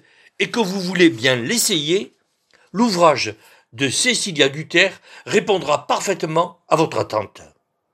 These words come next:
Tout au long de ce court essai, vous suivrez son parcours, parfois douloureux, mais toujours plein d'espérance, d'arriver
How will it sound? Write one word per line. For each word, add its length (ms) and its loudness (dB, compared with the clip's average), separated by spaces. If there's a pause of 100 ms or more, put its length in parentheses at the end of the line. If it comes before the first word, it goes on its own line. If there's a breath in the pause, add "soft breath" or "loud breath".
(440 loud breath)
Tout 240 0
au 40 6
long 340 4 (280 soft breath)
de 80 -10
ce 160 -8
court 300 -2
essai, 500 -2 (560 soft breath)
vous 160 -6
suivrez 640 0
son 220 -6
parcours, 720 -6 (720 soft breath)
parfois 300 2
douloureux, 640 2 (680)
mais 100 -8
toujours 380 0
plein 180 2
d'espérance, 680 -2 (1000)
d'arriver 680 0